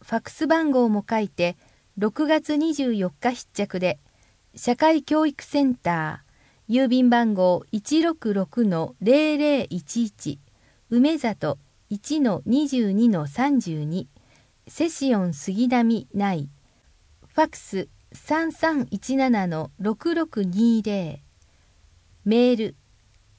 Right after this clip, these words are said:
エスエイチエーケーワイオー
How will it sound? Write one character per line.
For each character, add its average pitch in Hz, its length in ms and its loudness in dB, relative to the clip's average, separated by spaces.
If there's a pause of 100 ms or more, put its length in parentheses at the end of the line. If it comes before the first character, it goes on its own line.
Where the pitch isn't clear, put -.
(100)
エ 226 140 0
ス 311 240 -4 (100)
エ 285 200 2
イ 285 60 -4
チ 277 220 -2
エ 269 240 2
ー 165 160 -8
ケ 285 400 0
ー - 20 -6
ワ 262 200 2
イ 262 180 -4
オ 226 340 -2
ー 139 40 -14